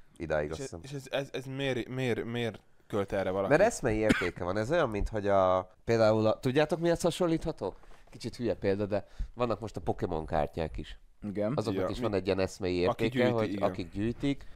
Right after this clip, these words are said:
Speaker 3: De az fizikailag legalább nálam van, érted?
Speaker 1: Jó,
Speaker 3: Egyszer
Speaker 1: ez most,
Speaker 3: letörlődik
Speaker 1: ez,
Speaker 3: a
Speaker 1: eb-,
Speaker 3: profilom.
Speaker 1: ez, ebből is egy van, szóval ez is olyan, mint a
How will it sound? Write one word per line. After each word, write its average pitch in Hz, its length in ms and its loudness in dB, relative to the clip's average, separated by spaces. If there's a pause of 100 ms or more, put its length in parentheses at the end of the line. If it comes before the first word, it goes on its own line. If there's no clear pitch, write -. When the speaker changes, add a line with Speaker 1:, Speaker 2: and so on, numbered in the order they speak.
(100)
Speaker 3:
De 135 80 6
az 156 160 6
fizikailag 135 500 4
legalább 139 360 6
nálam 110 440 6
van, 92 220 0
érted? 117 320 0
Speaker 1:
Jó, 113 60 4
Speaker 3:
Egyszer 139 160 6 (100)
Speaker 1:
ez 117 80 2
most, - 20 -6 (100)
Speaker 3:
letörlődik 135 540 4
Speaker 1:
ez, 139 40 4
Speaker 3:
a 147 40 8
Speaker 1:
eb-, 147 60 6
Speaker 3:
profilom. 135 400 6
Speaker 1:
ez, 135 200 4
ebből 120 240 2
is 104 120 -2
egy 87 180 0
van, 76 220 -6
szóval 92 160 -2
ez 107 100 0
is 104 120 -10
olyan, 87 140 -2
mint 82 260 -10
a 76 340 -4